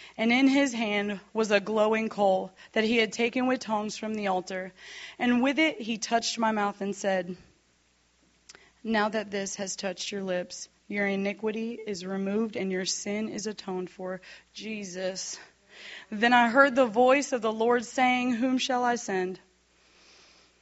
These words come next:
Who will go for us?" And this is where it gets good. Your sin's been atoned for.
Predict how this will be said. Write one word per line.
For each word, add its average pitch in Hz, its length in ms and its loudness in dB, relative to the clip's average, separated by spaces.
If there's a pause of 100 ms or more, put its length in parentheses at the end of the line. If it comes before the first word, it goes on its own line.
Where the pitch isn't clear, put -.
(640)
Who 262 140 4
will 254 180 6
go 196 200 4
for 185 240 -2
us?" 180 360 -6 (920)
And 196 100 0
this 185 140 2
is 185 100 -6
where 185 120 -4
it 208 100 -8
gets 247 200 -6
good. 175 320 -10 (1300)
Your - 80 -12
sin's 196 320 -6
been 196 140 -8
atoned 185 340 -10
for. - 300 -14